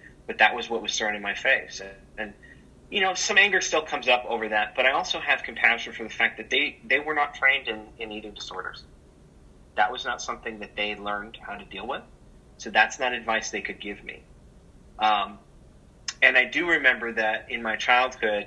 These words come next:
there was a lot of yelling and there was a lot of emotional abuse. Uh,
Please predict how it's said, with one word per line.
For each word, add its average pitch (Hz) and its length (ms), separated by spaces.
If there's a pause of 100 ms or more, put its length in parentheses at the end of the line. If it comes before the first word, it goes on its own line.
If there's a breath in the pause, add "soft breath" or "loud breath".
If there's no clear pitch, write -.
(160)
there 117 120
was 107 160
a 113 60
lot 113 420
of 139 120
yelling 135 380
and 113 120
there 110 60
was 107 140
a 110 40
lot 107 240
of 131 80
emotional 107 580
abuse. - 460 (760)
Uh, 101 340